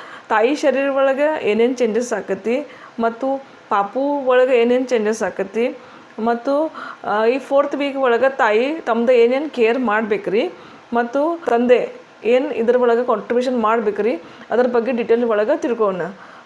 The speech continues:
Hello, I am Doctor Sunita Lodaya, fertility and reproductive specialist and practicing obstetrics and gynecology since last twenty-five years. ಇದು ನಾವು ಪ್ರೆಗ್ನೆನ್ಸಿ week by week ನಾವು ನಿಮ್ಗೆ ಹೇಳ್ತಾ ಇರ್ತೀನಿ.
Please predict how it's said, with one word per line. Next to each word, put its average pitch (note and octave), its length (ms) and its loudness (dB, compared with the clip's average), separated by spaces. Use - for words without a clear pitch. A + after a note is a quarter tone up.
Hello, C#4 140 4
I A#3+ 340 -4
am D4 100 -2
Doctor B3+ 320 -2
Sunita A3+ 320 0
Lodaya, G#3 380 0
fertility A3+ 440 -2
and G#3+ 240 -2
reproductive A#3+ 400 -4
specialist G3+ 600 -2
and A3+ 160 -2
practicing A#3 440 -4
obstetrics B3 520 -4
and C4 120 -4
gynecology G3+ 600 -4
since G#3+ 280 -4
last A3 360 -8
twenty-five G3 540 -2
years. - 340 -4
ಇದು C4+ 180 -2
ನಾವು B3+ 200 0
ಪ್ರೆಗ್ನೆನ್ಸಿ B3 440 0
week A#3 300 -2
by A#3+ 260 0
week A3 240 -2
ನಾವು A3+ 160 0
ನಿಮ್ಗೆ A#3 380 0
ಹೇಳ್ತಾ A#3 340 0
ಇರ್ತೀನಿ. G#3+ 580 0